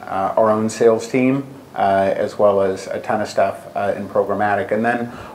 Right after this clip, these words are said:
also really huge, as you had mentioned, really large sponsorships, the kinds of sponsorships where someone can come in and buy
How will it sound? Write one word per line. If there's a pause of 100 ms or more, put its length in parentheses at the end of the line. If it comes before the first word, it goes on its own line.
also
really
huge,
as
you
had
mentioned,
really
large
sponsorships,
the
kinds
of
sponsorships
where
someone
can
come
in
and
buy